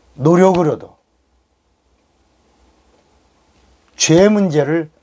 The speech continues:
해결할 수 없습니다. 인간의 힘으로, 인간 어떤 방법으로 낙원에 갈 수도 없고, 신령한 몸을 입고 부활할 수도 없고,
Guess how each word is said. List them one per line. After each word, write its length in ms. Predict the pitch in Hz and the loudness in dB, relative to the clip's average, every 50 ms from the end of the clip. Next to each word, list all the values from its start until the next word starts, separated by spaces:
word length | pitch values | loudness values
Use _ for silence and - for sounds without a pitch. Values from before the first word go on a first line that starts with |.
| _ _ _ _ _ _ _ | _ _ _ _ _ _ _
해결할 460 | - 123 113 120 120 110 110 104 95 | -14 -12 -10 -10 -10 -10 -10 -12 -14
수 640 | - - - - - - - 156 151 170 202 208 - _ _ _ _ _ _ _ _ _ _ _ | -16 -20 -20 -20 -20 -20 -12 -8 -8 -8 -8 -10 -16 _ _ _ _ _ _ _ _ _ _ _
없습니다. 540 | 107 - - - 110 104 98 98 _ _ _ _ _ _ _ _ _ _ _ _ _ | -20 -20 -18 -20 -20 -20 -20 -20 _ _ _ _ _ _ _ _ _ _ _ _ _
인간의 420 | - 120 135 147 143 151 147 151 151 | -10 -6 -4 -2 0 0 0 0 -2
힘으로, 640 | 151 - - 147 147 139 135 156 175 202 233 240 - _ _ _ _ _ _ _ _ _ _ _ _ | -4 -6 -8 -8 -8 -4 -2 0 0 0 -2 -6 -12 _ _ _ _ _ _ _ _ _ _ _ _
인간 300 | - 143 156 156 156 156 | -8 -4 -2 0 0 0
어떤 340 | 151 147 151 - 147 147 151 | 0 -2 -4 -6 -6 -6 -6
방법으로 840 | - - 135 151 151 143 160 156 143 147 151 156 160 190 233 247 _ _ _ _ _ _ _ | -10 -10 -10 -8 -2 0 0 0 0 -2 -2 -2 -2 -2 -4 -8 _ _ _ _ _ _ _
낙원에 460 | _ 120 120 113 123 117 131 139 143 131 | _ -10 -8 -8 -6 -8 -8 -10 -8 -8
갈 140 | 117 110 101 | -8 -10 -12
수도 280 | - - - 143 147 | -14 -18 -10 -6 -6
없고, 440 | 131 120 - _ - 127 143 127 - _ _ _ _ _ _ _ _ _ _ _ _ _ _ _ _ _ _ _ _ _ _ _ _ _ _ _ | -6 -6 -8 _ -10 -8 -8 -8 -10 _ _ _ _ _ _ _ _ _ _ _ _ _ _ _ _ _ _ _ _ _ _ _ _ _ _ _
신령한 520 | - - 220 214 185 180 170 170 170 160 | -8 -4 -2 0 0 0 0 0 -2 -2
몸을 280 | 147 147 151 156 160 156 | -4 -4 -4 -4 -4 -6
입고 340 | 143 127 - - 156 147 - - | -6 -8 -8 -8 -8 -8 -8 -12
부활할 400 | - 143 147 156 147 139 135 131 | -10 -4 -2 -2 -2 -2 -4 -6
수도 320 | - - 113 104 120 131 | -10 -14 -16 -12 -10 -8
없고, 480 | 147 147 _ _ 120 110 117 127 120 | -8 -10 _ _ -14 -12 -12 -12 -14